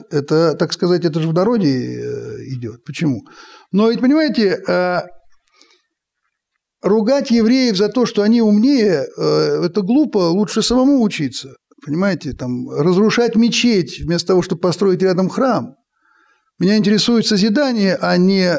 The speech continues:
так сказать, за-, занятие чего-то места. Э, если человека берут на работу, потому что он еврей, или не берут на работу, потому что он еврей, это одинаково глупо и, и пошло. Потому что если он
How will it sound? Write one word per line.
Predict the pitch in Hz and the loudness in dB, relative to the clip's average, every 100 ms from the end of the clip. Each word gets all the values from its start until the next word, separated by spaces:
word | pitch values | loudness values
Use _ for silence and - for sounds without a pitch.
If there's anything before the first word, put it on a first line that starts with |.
| - | -2
так | 180 - | -4 -4
сказать, | - 175 | -2 -2
за-, | 143 175 156 | 0 0 0
занятие | 185 196 196 190 | 0 2 2 0
чего-то | 175 202 190 185 202 | 0 2 0 2 2
места. | 185 123 - - _ _ _ _ _ _ _ _ _ _ _ | 2 0 -6 -12 _ _ _ _ _ _ _ _ _ _ _
Э, | 151 156 | -2 0
если | 151 185 220 - 214 208 196 170 165 | 0 0 0 2 2 2 2 2 0
человека | - 208 196 190 | 2 0 2 0
берут | 202 185 | 2 2
на | |
работу, | 196 196 175 | 0 0 0
потому | 156 202 190 | 0 0 2
что | 196 | 2
он | 196 | 2
еврей, | 202 214 269 339 | 2 4 4 2
или | - 202 | 2 2
не | 226 226 | 4 4
берут | 277 214 170 | 4 2 2
на | |
работу, | 180 170 165 151 | 0 2 -2 -2
потому | 165 170 | 0 0
что | 160 - 160 | -2 0 0
он | 160 160 151 | 0 -2 -2
еврей, | 151 175 165 135 120 - | 0 0 0 -2 -8 -8
это | 156 190 190 156 147 151 | -2 0 2 0 -4 -4
одинаково | 170 208 208 202 208 | 0 0 0 0 0
глупо | 175 220 247 185 | 0 2 2 2
и, | 185 | 0
и | 190 - 202 | 0 0 -4
пошло. | 139 214 147 - 107 - _ _ _ _ _ _ _ _ _ - | 0 0 0 -4 -12 -16 _ _ _ _ _ _ _ _ _ -4
Потому | 160 190 | 0 2
что | - | 2
если | 202 175 | 0 2
он | 196 | 2